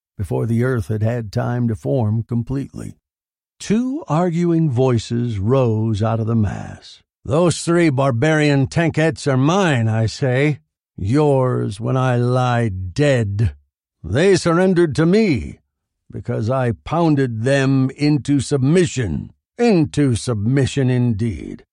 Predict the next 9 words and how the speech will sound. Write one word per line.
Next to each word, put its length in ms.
You 240
skulked 420
around 320
their 180
flanks 420
like 160
a 80
lame 520
dog, 560